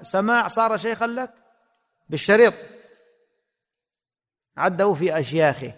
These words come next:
تشبع بما لم يعطى، تشبع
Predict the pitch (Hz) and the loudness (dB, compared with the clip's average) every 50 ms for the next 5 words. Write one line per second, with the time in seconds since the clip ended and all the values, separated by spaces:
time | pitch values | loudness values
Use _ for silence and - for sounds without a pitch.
0 | _ _ _ _ _ _ _ _ _ _ - 202 175 - - 240 190 160 175 180 | _ _ _ _ _ _ _ _ _ _ -8 -6 -4 0 0 0 0 0 0 2
1 | 165 175 156 147 160 170 170 165 156 151 147 147 139 147 156 151 139 135 139 139 | 2 2 2 2 0 2 2 4 4 4 2 2 0 0 -2 -2 -2 -2 -4 -4
2 | 123 110 - - - - - - _ _ _ _ _ _ _ _ _ _ _ _ | -4 -4 -6 -14 -20 -20 -20 -20 _ _ _ _ _ _ _ _ _ _ _ _
3 | _ _ - - 135 - 180 185 170 160 180 170 196 208 | _ _ -16 -10 -4 0 0 0 2 2 4 6 6 4